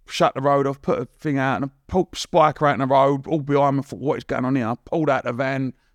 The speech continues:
thrown on the floor, locked up. Wha-, thought, "What? What's going on here? What's happening here?" And, um, they went, "Mate, all that gear in your van's nicked." And I actually genuinely didn't know. I was buying it in good faith, and I went, "Oh, shut up." And, uh, that was one of the,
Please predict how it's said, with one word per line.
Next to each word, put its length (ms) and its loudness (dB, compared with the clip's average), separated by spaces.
thrown 300 4
on 100 2
the 80 2
floor, 480 0
locked 420 0
up. 220 -4
Wha-, 140 -2
thought, 220 -10
"What? 280 -2
What's 160 -4
going 200 0
on 80 2
here? 140 2
What's 220 -4
happening 260 -2
here?" 240 2
And, 300 0
um, 380 4
they 80 -4
went, 120 -2
"Mate, 180 0
all 100 0
that 140 -2
gear 180 0
in 40 2
your 100 0
van's 260 -2
nicked." 340 -4
And 100 -2
I 140 2
actually 220 -4
genuinely 280 0
didn't 220 0
know. 240 -2
I 140 -2
was 220 -18
buying 260 4
it 60 -2
in 100 0
good 140 -2
faith, 180 -2
and 100 2
I 40 2
went, 200 0
"Oh, 180 -10
shut 280 -12
up." 140 -18
And, 280 2
uh, 200 2
that 180 0
was 140 0
one 220 4
of 100 -2
the, 180 -4